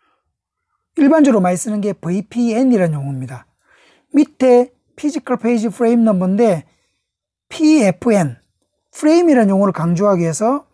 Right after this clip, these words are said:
피에프엔이라고 쓰는 경우도 있고 또는 페이지를 강조하기 위해서 피피엔이라고 쓰는 경우도 있습니다. 다 같은 말이라고 보시면 일단 될 것 같습니다.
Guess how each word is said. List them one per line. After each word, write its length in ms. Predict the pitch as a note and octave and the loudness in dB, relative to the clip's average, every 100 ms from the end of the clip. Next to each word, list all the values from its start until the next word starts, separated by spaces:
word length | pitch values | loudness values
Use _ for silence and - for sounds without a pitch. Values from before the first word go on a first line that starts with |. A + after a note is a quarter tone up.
| _ _ _ _ - | _ _ _ _ -6
피에프엔이라고 960 | D4+ D#4 A#3+ F3 - A3+ C4+ A3 F3+ | 0 2 2 -2 0 0 2 2 0
쓰는 240 | E3+ G3 F#3 | -2 -4 -4
경우도 280 | D#3+ D3+ D3 | -4 -6 -10
있고 360 | - G#3+ E3+ - _ _ | -6 -4 -4 -8 _ _
또는 220 | - A3 G3+ | -2 0 0
페이지를 380 | - E4+ E4+ | 2 2 2
강조하기 460 | A#3 F#3+ F#3+ G3+ F3 | 0 -2 0 0 -2
위해서 340 | E3+ E3 A#3 | -4 -4 -8
피피엔이라고 720 | - F4 - E4+ B3+ G3+ F3+ D#3 | -8 -14 -2 0 2 0 -2 -4
쓰는 220 | F#3+ F#3+ | -4 -4
경우도 260 | D#3+ C#3+ | -6 -8
있습니다. 340 | B2+ C3+ B2 G#2+ _ _ _ _ _ _ | -12 -12 -14 -18 _ _ _ _ _ _
다 80 | D#3 | -4
같은 260 | - C4+ | -2 2
말이라고 300 | C4+ F3+ F3+ | 2 2 -2
보시면 240 | D#3+ E3+ G3 | -6 -8 -10
일단 180 | E3 C3+ | -10 -12
될 140 | A#2+ | -14
것 100 | - | -14
같습니다. 360 | F2+ - _ | -16 -18 _